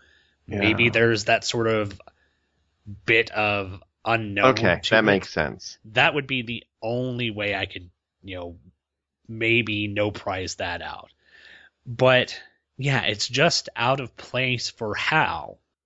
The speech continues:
Speaker 2: You would also think that Sinestro would be knowledgeable about Hal enough to know that that's just not in Hal's makeup to do something
Speaker 1: Mm-hmm.
Speaker 2: like that. But, yeah, I guess it makes for a nice Dirty Harry moment.
Speaker 1: Mm-hmm.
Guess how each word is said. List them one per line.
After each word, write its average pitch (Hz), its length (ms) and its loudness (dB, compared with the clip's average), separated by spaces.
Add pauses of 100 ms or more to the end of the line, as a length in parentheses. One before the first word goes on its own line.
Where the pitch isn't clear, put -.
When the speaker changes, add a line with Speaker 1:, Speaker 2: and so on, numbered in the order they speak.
(420)
Speaker 2:
You 135 240 -10
would 160 100 -2
also 165 280 2
think 135 260 -8
that 107 120 -6
Sinestro 120 540 -4
would 95 140 -6
be 104 180 -4
knowledgeable 98 680 -2
about 92 280 -6
Hal 101 360 2
enough 85 340 -12
to 104 100 -12
know 98 240 -2
that 92 220 -6 (880)
that's 120 400 2
just - 240 0
not 107 320 -2
in 104 120 -8
Hal's 92 460 -4
makeup - 440 -14
to - 80 -12
do 92 200 -10
something - 360 -6
Speaker 1:
Mm-hmm. 95 100 -10
Speaker 2:
like - 120 -16
that. - 260 -14 (580)
But, 165 220 4
yeah, 131 300 -14 (160)
I 135 140 0
guess 139 260 0
it - 100 -10
makes 117 240 0
for 113 240 0
a 110 60 2
nice 95 380 -6 (340)
Dirty 95 320 -4
Harry 85 300 -8
moment. 82 400 -16 (420)
Speaker 1:
Mm-hmm. 92 180 -8